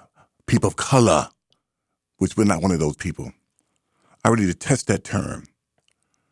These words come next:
I don't detest immigrants at all, but I detest that term because why? It totally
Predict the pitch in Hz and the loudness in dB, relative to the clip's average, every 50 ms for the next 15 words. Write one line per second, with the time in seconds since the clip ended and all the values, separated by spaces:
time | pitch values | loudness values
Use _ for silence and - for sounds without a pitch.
0 | _ _ _ - 92 87 104 117 139 139 123 104 - - - 120 - - - - | _ _ _ -2 0 2 2 2 2 0 -2 -4 -4 -2 -4 -4 -4 -4 -4 0
1 | 135 139 117 87 80 80 85 - - - _ _ _ _ _ _ _ _ _ _ | 2 2 2 0 -2 -4 -6 -6 -10 -18 _ _ _ _ _ _ _ _ _ _
2 | _ _ _ _ _ _ - - 76 95 117 104 87 - 80 95 92 _ _ _ | _ _ _ _ _ _ -4 0 2 2 2 2 0 -4 -6 -10 -14 _ _ _
3 | _ _ _ _ _ _ _ _ _ _ _ _ _ _ _ _ - 98 98 95 | _ _ _ _ _ _ _ _ _ _ _ _ _ _ _ _ -2 0 0 0
4 | - 92 - - 147 127 - - 123 107 - - 139 127 117 104 101 101 113 120 | 0 -2 -2 -2 -4 -2 0 -2 -2 -2 -2 0 0 0 0 0 -2 -2 0 0
5 | 117 113 107 101 104 - - _ _ - - 90 - - - - - 175 185 180 | 0 0 0 -2 -4 -8 -16 _ _ -12 -12 -12 -12 -12 -14 -6 -2 0 0 0
6 | 175 175 170 170 165 160 160 | 0 0 -2 -4 -4 -4 -6